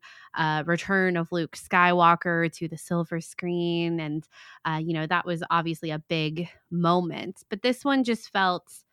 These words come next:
like focusing on our main characters of really Din and Grogu and then Bo-Katan and the rest of the Mandalorians and watching them do this final siege on Mandalore, you know, for <laughs> lack of a better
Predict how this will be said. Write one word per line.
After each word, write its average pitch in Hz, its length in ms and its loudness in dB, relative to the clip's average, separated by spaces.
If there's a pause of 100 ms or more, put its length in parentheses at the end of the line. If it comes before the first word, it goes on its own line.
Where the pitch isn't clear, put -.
(440)
like 185 160 -8
focusing 214 760 0
on 170 640 0 (100)
our 170 180 2
main 202 320 0
characters 160 960 -2 (100)
of 156 440 -4 (200)
really 247 300 0
Din 180 240 0
and 175 160 2
Grogu 156 640 -2
and 170 100 -6
then 160 120 -2
Bo-Katan 156 840 -6
and 160 140 -6
the 156 60 -4
rest 156 260 -2
of 165 80 -2
the 160 40 -2
Mandalorians 147 760 -4 (100)
and 156 400 -2 (460)
watching 175 400 2
them 233 140 4
do 196 180 2
this 202 180 -4
final 185 340 2
siege 180 680 -2 (400)
on 180 160 4
Mandalore, 170 580 2 (120)
you 190 100 -2
know, 151 160 -2
for 180 160 2 (180)
<laughs> - 180 -8
lack 196 260 6
of 202 120 0
a 175 40 0
better 208 420 8